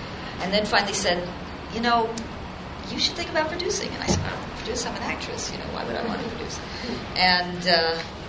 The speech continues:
it, it, it ca-, sort of caught my imagination, and I ended up being cast in some plays in London.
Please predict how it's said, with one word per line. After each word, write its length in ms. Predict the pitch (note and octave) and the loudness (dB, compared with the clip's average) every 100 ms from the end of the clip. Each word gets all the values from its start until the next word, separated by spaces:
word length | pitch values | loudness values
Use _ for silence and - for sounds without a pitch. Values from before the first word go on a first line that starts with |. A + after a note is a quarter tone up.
| - - - - - - G3 | -8 -8 -8 -8 -8 -6 -4
it, 220 | F#3+ - | -2 0
it, 180 | - - - - - - | 0 -2 -8 -8 -6 -4
it 160 | - - | -4 -2
ca-, 120 | - | -2
sort 320 | - - C#4 | 2 2 4
of 80 | - | 4
caught 220 | C4+ A#3 | 4 6
my 100 | G#3+ F#3+ | 6 6
imagination, 600 | F3 E3+ - D#3+ - D3+ | 6 4 4 4 4 4
and 80 | C#3 | 2
I 80 | |
ended 260 | D#3 F#3 F#3 | 2 0 4
up 180 | D#3+ D#3+ - - - - - - | 4 4 0 -10 -10 -8 -6 4
being 300 | - - - | 6 6 2
cast 360 | - F3+ F3+ - | 6 6 6 0
in 60 | |
some 160 | - D3 | -2 -2
plays 300 | - E3 D#3+ | -2 0 0
in 100 | C#3+ | 0
London. 360 | C#3+ D3+ D3 | 0 0 -2